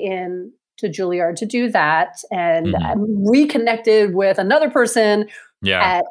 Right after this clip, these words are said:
Speaker 1: suny Purchase who I'd known from my childhood, who was
Speaker 2: Oh, wow.
Speaker 1: teaching. And she said, "I'm actually stepping into an interim position. Do you think you'd be interested in teaching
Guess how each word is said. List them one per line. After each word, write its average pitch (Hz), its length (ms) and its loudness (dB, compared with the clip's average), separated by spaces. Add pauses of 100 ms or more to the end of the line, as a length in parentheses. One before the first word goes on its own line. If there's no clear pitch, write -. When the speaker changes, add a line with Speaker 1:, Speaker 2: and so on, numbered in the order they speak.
(120)
Speaker 1:
suny 403 340 2
Purchase 220 460 0
who 220 120 0
I'd 208 120 0
known 202 160 -2
from 196 140 -6
my 190 100 -2
childhood, 202 920 0
who 208 100 -6
was 95 120 0
Speaker 2:
Oh, - 80 0
wow. 85 120 0
Speaker 1:
teaching. 87 200 0
And 202 140 -6
she 196 120 -8
said, 185 240 -6 (300)
"I'm 226 260 2
actually 196 580 -2
stepping 202 320 -2
into 180 160 -8
an 175 100 -8
interim 262 280 -2
position. 220 460 -2 (280)
Do 220 100 -2
you 214 220 0
think 220 240 -4
you'd 196 100 -4
be 185 120 -2
interested 180 320 -6
in 180 60 -6
teaching 175 500 -6